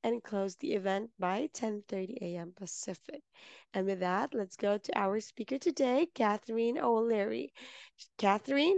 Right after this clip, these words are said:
helps businesses create cutting-edge client attraction systems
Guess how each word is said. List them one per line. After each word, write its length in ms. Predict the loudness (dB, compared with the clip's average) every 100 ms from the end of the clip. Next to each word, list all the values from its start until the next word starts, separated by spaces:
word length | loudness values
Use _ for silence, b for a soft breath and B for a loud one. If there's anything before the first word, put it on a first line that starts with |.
| 2
helps 320 | 0 0 -2
businesses 920 | -12 2 2 4 -2 0 0 0 -2 -10 B B B B -6
create 380 | 0 4 4 2
cutting-edge 1000 | 4 8 8 6 -2 2 6 6 4 -10
client 460 | -4 0 0 0 -2
attraction 720 | -6 -4 -2 -2 -4 -4 -4
systems 720 | -2 0 -2 -4 -6 -4 -6